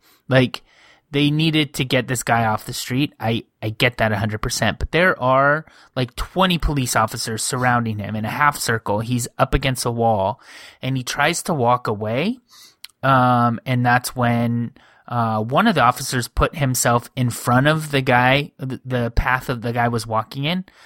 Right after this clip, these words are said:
So he, like, intentionally got in front of him. The guy kept walking, and that's when they all started shooting.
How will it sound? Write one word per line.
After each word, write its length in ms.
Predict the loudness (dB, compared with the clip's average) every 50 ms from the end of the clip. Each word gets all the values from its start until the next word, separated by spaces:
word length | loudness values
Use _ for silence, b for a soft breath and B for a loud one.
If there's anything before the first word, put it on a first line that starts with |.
| B B B
So 120 | -2 0
he, 120 | 2 2 2
like, 180 | 2 2 0 -2
intentionally 600 | -2 -2 -2 0 2 2 2 2 0 0 0 2
got 160 | 2 2 0
in 60 | 0
front 180 | -2 -2 -2 -2
of 100 | -2 -4
him. 140 | -4 -4 -4
The 80 | -2 -2
guy 140 | -2 -2 -2
kept 300 | -2 -4 -6 -6 -2 0
walking, 500 | 2 2 2 0 -2 -6 -4 -4 -2 -4
and 80 | -2 -4
that's 220 | -4 -6 -6 -6
when 160 | -6 -4 -2
they 100 | -2 -2 -4
all 120 | -4 -6
started 400 | -8 -8 -8 -8 -8 -10 -8 -8
shooting. 480 | -8 -6 -6 -6 -6 -8 -10 -10 -12